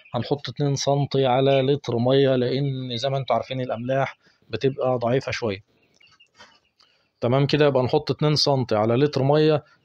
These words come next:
ده طول النهار. هنيجي بالليل زي دلوقتي كده، درجة الحرارة خد بالكوا عندي دي تلاتين بالليل، يعني ما شاء الله الجو كويس جدا، الدفع عند الفراخ معقول،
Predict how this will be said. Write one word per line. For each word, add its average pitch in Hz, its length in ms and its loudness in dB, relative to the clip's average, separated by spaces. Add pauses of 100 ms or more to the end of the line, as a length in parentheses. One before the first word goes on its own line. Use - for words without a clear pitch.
ده 151 280 4
طول 156 640 2
النهار. 135 560 2 (760)
هنيجي 165 320 2
بالليل 160 320 4
زي 160 200 4
دلوقتي 151 360 2
كده، 165 360 4
درجة 147 220 4
الحرارة 139 280 0
خد 131 160 -4
بالكوا 147 260 0
عندي 139 200 0
دي 147 120 0
تلاتين 135 460 0
بالليل، 127 420 2
يعني 143 560 2
ما 113 100 -4
شاء 135 240 0
الله 131 160 0
الجو 131 280 -2
كويس 131 300 0
جدا، 139 380 -2 (420)
الدفع 131 260 -2
عند 123 160 -2
الفراخ 127 380 -4
معقول، 135 420 0